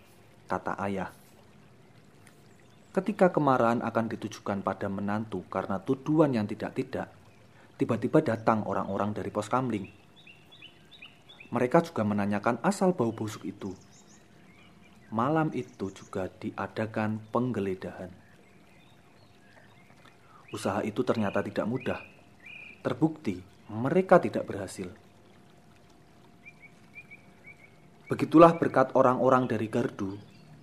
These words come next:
seperti kena tenung, tiba-tiba seluruh penduduk desa jadi sadar akan bau itu.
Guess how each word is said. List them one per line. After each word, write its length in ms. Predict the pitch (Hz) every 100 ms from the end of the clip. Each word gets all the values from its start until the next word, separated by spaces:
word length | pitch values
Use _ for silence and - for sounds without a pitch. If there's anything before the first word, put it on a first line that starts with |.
| - -
seperti 480 | - - - - 110
kena 320 | 113 107 104 -
tenung, 480 | 139 156 113 107 110
tiba-tiba 480 | 113 101 113 110
seluruh 400 | 117 123 117 123
penduduk 400 | 120 110 104 117
desa 320 | 139 156 - 135
jadi 320 | 135 123 -
sadar 400 | - 180 127 117 107
akan 240 | 107 104
bau 240 | 98 104
itu. 320 | 127 131 104